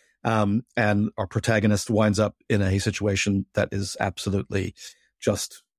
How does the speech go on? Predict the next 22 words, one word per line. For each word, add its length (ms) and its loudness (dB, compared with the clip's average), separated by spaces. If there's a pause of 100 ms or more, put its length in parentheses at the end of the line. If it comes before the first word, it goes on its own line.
(140)
the 80 -4
visual 460 0
is, 240 0
is, 160 -2
doesn't 240 -2
bear 140 2
thinking 300 0
about. 320 -4
So 120 -2
I'm, 160 0
I'm 100 0
not 100 0
even 120 -4
gonna 100 -10
repeat 240 -2
that. 340 -4 (340)
But 100 2
I 80 2
do 160 2
think 320 -2
that 220 -2
it's, 420 -4